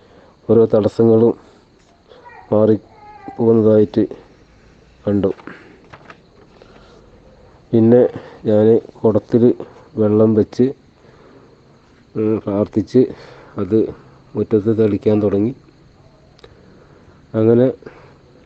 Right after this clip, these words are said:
ഒരു മുപ്പത് ദിവസം തെളിച്ച് കഴിഞ്ഞപ്പോൾ, ആ സമയത്ത് പെട്ടെന്ന് തന്നെ ഞങ്ങൾ താമസിച്ചിരുന്ന ആ വീടിൻ്റെ ഓണർ, അവർ വീട് പൊളിച്ച്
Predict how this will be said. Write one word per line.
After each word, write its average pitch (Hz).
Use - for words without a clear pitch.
ഒരു 120
മുപ്പത് 127
ദിവസം 127
തെളിച്ച് -
കഴിഞ്ഞപ്പോൾ, 110
ആ 113
സമയത്ത് 117
പെട്ടെന്ന് 113
തന്നെ 113
ഞങ്ങൾ 113
താമസിച്ചിരുന്ന 113
ആ 110
വീടിൻ്റെ 110
ഓണർ, 107
അവർ 104
വീട് 110
പൊളിച്ച് 107